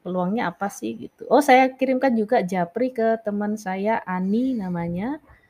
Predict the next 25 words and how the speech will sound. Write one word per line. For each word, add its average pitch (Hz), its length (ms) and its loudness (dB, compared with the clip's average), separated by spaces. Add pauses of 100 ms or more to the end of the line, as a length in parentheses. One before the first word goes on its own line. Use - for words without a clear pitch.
(260)
Dia 185 240 -2
dulu 202 240 -2
mentor 214 400 0
coding 180 320 -4
Mang 196 240 -4
disabilitas. 160 1040 -8 (320)
Ya, - 240 -20
dia 160 240 0 (240)
web 160 220 -4
developer 151 560 -6
gitu, - 400 -14 (140)
kenalan 156 480 -8
baru, 151 400 -8 (800)
eee, 147 240 -12 (160)
relatif 185 400 0
baru 175 480 0
dan 160 240 -2
bukan, 165 640 -4 (160)
bukan 156 720 -8 (160)
peserta - 400 -6
coding 160 320 -6
Mam 160 240 -6
zaman 151 400 -6
dulu. 143 400 -6 (1700)
Uh, 143 140 -8